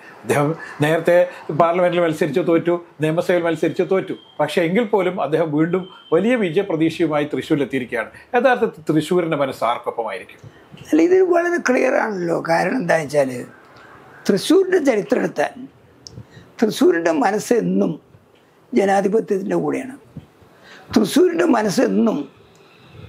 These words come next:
Speaker 2: മതേതരത്വത്തിൻ്റെ കൂടെയാണ്. കേരളത്തിൽ പൊതുവെ അങ്ങനൊരു കാലാവസ്ഥയും സംസ്കാരമാണ്.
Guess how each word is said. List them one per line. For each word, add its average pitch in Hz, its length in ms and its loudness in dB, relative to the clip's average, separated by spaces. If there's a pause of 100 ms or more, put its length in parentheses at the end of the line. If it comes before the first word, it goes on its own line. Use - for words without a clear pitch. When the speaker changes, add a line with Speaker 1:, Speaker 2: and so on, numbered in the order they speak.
(120)
Speaker 2:
മതേതരത്വത്തിൻ്റെ 240 920 2
കൂടെയാണ്. 131 380 -6 (960)
കേരളത്തിൽ 208 500 2 (160)
പൊതുവെ 185 440 2 (1080)
അങ്ങനൊരു 208 440 2 (120)
കാലാവസ്ഥയും 180 800 0
സംസ്കാരമാണ്. - 640 -2